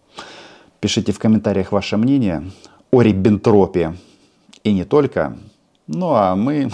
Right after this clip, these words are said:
<laughs> выходим из простой аксиомы. Украина была, е и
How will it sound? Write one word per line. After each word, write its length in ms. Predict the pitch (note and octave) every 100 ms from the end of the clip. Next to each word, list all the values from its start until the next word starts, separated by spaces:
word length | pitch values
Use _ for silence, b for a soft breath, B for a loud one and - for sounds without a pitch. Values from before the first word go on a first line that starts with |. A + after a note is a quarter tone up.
| -
<laughs> 100 | -
выходим 580 | C3+ A#2 A#2 G2 G2+ - B B
из 140 | - -
простой 460 | - G2 - - B2+
аксиомы. 680 | - G#2 F2+ D#2+ - - - _ _ _ _
Украина 680 | - F#2+ F#2+ E2 D2+ C2+ - - b b _
была, 520 | - D2+ D#2 F2+ B2 - _ _ _ -
е 460 | D#2+ D#2 C#2 F2 - _ _ _
и 340 | F#2 E2 C2